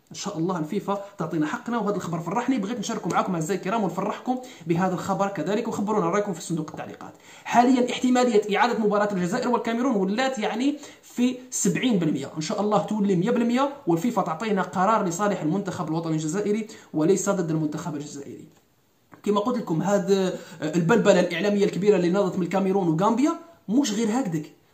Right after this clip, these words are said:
مش غير هكذاك اعزائي الكرام، بل انه راهم عارفين باللي انه الجزائر راها تمشى في الطريق الصحيح وعندها ادله قويه. ان شاء الله اعزائي الكرام تكون ادله قويه كما قلنا، والفيفا تعطينا حقنا. ونختم هذه الحلقه اعزائي الكرام بتصريحات احد لاعبي منتخب الس-، يعني الجزائر السابقين،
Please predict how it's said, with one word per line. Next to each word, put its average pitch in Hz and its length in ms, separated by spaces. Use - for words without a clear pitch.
مش 190 340
غير 185 180
هكذاك 165 200
اعزائي 156 220
الكرام، 190 340
بل 180 80
انه 220 300
راهم 185 160
عارفين 214 320
باللي 202 220
انه 214 100
الجزائر 196 400
راها 202 140
تمشى 214 280
في - 60
الطريق 196 280
الصحيح 208 360
وعندها 180 460
ادله 214 460
قويه. 147 360
ان - 360
شاء - 180
الله 139 140
اعزائي - 220
الكرام 160 380
تكون 147 200
ادله 139 320
قويه 160 280
كما 147 220
قلنا، 190 420
والفيفا 170 340
تعطينا 143 320
حقنا. 254 420
ونختم 294 360
هذه 254 220
الحلقه 240 280
اعزائي 208 220
الكرام 226 220
بتصريحات 214 640
احد 185 260
لاعبي 180 220
منتخب 180 460
الس-، 160 220
يعني 156 380
الجزائر 170 400
السابقين، 160 600